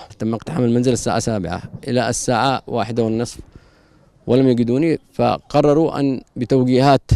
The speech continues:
من بعض قيادات ال-، الحوثة بتفجير منزلي. سمعت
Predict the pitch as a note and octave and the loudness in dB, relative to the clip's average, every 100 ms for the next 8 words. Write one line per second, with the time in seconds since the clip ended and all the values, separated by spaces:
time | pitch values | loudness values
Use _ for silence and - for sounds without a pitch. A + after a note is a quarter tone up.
0 | - - - - B2 A#2+ A2+ - _ - | -2 -8 -20 -6 -2 0 -2 -8 _ -8
1 | A2 A2+ A2+ B2 A#2+ A#2+ A#2 A#2 G#2 A2 | -2 -2 -2 0 0 2 0 -2 -2 -4
2 | F#2+ A#2 A#2 G#2 G2+ - _ _ _ _ | -4 0 0 0 -6 -8 _ _ _ _
3 | _ _ _ - G#2 G#2+ A#2+ G#2+ G2 E2 | _ _ _ -6 -2 0 2 2 0 -2
4 | D#2 - _ _ - - F3 D#3 | -8 -12 _ _ -8 2 4 4